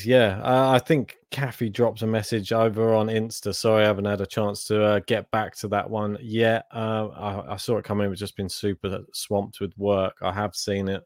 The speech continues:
I will get back to you. Don't worry about that. Appreciate the nice, kind message, though.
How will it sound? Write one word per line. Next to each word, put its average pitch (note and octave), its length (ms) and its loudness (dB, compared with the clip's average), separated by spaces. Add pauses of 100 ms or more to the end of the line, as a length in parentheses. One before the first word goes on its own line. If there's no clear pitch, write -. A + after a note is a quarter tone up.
I F#2+ 100 -2
will F#2 240 -2
get - 220 -10
back - 220 -8
to - 160 -16
you. E2+ 100 -16
Don't F#2+ 180 -12
worry E2 220 -10
about D#2+ 260 -12
that. A#2 200 -4 (720)
Appreciate G#2 540 0
the G2+ 100 -2
nice, G2+ 320 0
kind G2+ 340 -2
message, F2+ 380 -4
though. F2 260 -4